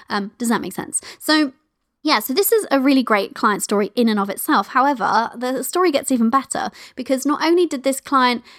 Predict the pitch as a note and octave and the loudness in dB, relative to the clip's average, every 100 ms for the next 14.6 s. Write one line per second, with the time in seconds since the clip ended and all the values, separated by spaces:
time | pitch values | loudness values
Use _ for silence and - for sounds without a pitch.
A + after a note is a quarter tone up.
0 | _ - A3+ G#3+ G#3+ - - B3+ C4+ D#4 | _ 0 2 2 -2 -10 -8 -4 0 2
1 | D4+ C4 C4 - A#3+ A3 - G#3+ G#3 G3+ | 2 2 -2 -2 -2 -2 -2 0 2 0
2 | G3+ - G#3 F#3 F#3 F#3 F#3 - _ - | -2 -2 -2 0 2 2 0 -8 _ -12
3 | - G#3 A#3 B3+ A#3+ - A3 C4 B3+ G#3 | -4 0 0 -2 -2 0 2 2 0 0
4 | G3 F#3+ F#3+ - A#3 F#3+ F#3 - G#3+ G3+ | 2 0 -4 -2 0 0 -2 -6 -8 -6
5 | G3+ G#3+ G#3+ D#4 D#4+ C4 B3+ - G3+ F3+ | -2 2 4 4 4 0 -2 -2 -2 -2
6 | F3 F3 A#3 A#3+ - _ - - - A3+ | 0 2 2 2 -4 _ -20 -12 -4 -2
7 | A3 A3 A3+ B3 D4+ - D#4+ - - C4+ | 0 -2 0 2 2 2 -2 -4 -4 -2
8 | A#3 - - F#3 F#3 F#3+ _ - F3+ F3+ | -2 -4 -2 0 2 -2 _ -6 -4 2
9 | G#3 A#3 A#3+ - - - _ _ - G#3+ | 4 4 2 -4 -12 -20 _ _ -4 -2
10 | A3 A3 B3 A3+ A3+ A#3 A3+ C#4 - C#4 | 0 -2 0 0 -2 0 2 2 2 4
11 | B3+ G#3 F#3 G#3 - - - - C4 C4 | 4 4 0 -2 -4 -6 -8 -2 -2 -2
12 | C#4+ D4 D4 - - G3+ G3+ G3+ - - | -4 -2 -2 -6 -2 0 0 -2 -6 -10
13 | G#3 G#3 G3 G3 G#3 F#3 - G#3+ B3+ C4 | -8 -6 -6 -6 -8 -6 2 4 6 4
14 | C4+ C4+ C4 C#4 C#4+ | 4 2 2 2 4